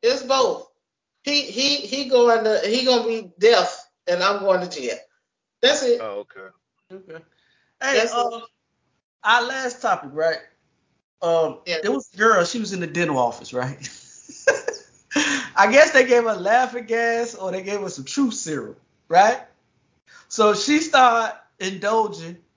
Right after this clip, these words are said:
Speaker 3: her inner thoughts to her man while they sitting in the dental office.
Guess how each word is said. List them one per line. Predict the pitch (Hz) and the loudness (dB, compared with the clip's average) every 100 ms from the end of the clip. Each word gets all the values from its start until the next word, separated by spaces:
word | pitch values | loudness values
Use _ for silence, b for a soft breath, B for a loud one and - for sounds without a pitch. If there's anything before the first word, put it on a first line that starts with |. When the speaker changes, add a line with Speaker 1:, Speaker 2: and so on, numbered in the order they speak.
| _ _ _ _ | _ _ _ _
Speaker 3:
her | 240 - | -4 -2
inner | 202 202 | -8 -8
thoughts | - 247 349 - | -4 -4 -4 -10
to | 175 | -8
her | 196 | -8
man | 196 220 156 135 _ _ _ _ _ _ _ _ _ _ | -6 -10 -12 -16 _ _ _ _ _ _ _ _ _ _
while | - 175 | 0 2
they | 190 | 0
sitting | - 202 185 160 - _ _ _ _ _ _ - | -4 -10 -10 -12 -14 _ _ _ _ _ _ -6
in | 185 | -4
the | 175 | -4
dental | 160 185 151 | -4 -2 0
office. | 127 - - | 0 -4 -16